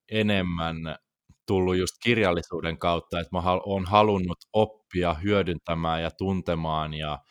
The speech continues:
käsittelemään kaikkia mahdollisia tunteita, että esimerkiksi meidän perheessä niin ei tunteita näytetä.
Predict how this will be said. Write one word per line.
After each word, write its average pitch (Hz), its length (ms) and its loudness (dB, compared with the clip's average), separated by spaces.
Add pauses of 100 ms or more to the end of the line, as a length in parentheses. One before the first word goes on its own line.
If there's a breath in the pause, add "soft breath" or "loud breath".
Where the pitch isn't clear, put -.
(220 soft breath)
käsittelemään 80 880 0
kaikkia 101 540 0
mahdollisia 80 560 -4
tunteita, 76 640 -6
että 76 200 -12
esimerkiksi 90 480 -4
meidän 87 220 -2
perheessä 82 560 -4
niin 69 220 -10
ei 90 200 -2
tunteita 80 480 -6
näytetä. 78 580 -4